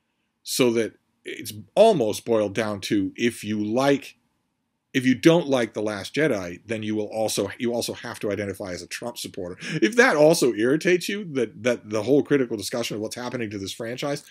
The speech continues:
has been politically co-opted, if those two things bother you together, boy, oh boy, has Not Just Book Reviews made a video for you. It's only five minutes long. And it, it perfectly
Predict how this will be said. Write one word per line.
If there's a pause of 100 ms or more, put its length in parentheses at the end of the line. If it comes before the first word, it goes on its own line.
(140)
has
been
politically
co-opted, (240)
if
those
two
things
bother
you
together, (1040)
boy,
oh
boy, (500)
has
Not
Just
Book
Reviews
made
a
video
for
you.
It's
only
five
minutes
long. (560)
And
it, (140)
it (140)
perfectly